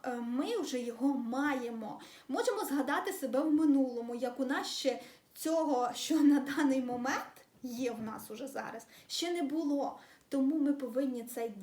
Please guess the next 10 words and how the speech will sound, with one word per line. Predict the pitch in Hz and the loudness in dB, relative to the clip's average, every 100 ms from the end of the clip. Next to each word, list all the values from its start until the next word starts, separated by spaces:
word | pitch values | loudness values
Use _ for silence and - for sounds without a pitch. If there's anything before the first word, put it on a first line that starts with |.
| 202 | -12
за | 240 233 | -8 -6
це | 226 269 | -4 -4
дякувати. | 240 - 208 202 - - - - - - - | -4 -4 -4 -6 -10 -12 -12 -16 -18 -18 0
Тому | 294 320 | 2 2
подяка — | - 302 233 262 494 466 240 - | 0 -2 0 -2 -2 -4 -4 -4
це | |
дуже-дуже | 226 208 277 330 277 208 254 240 | -8 -4 -4 -2 -2 -4 -4 -4
важливо. | 214 226 220 208 - 285 | -6 -8 -10 -10 -12 -12
Дуже-дуже | 233 226 349 349 254 214 233 269 285 254 | -8 0 4 4 2 -4 -6 -4 -2 -2
важливо. | 226 220 226 220 285 | -4 -6 -8 -8 -10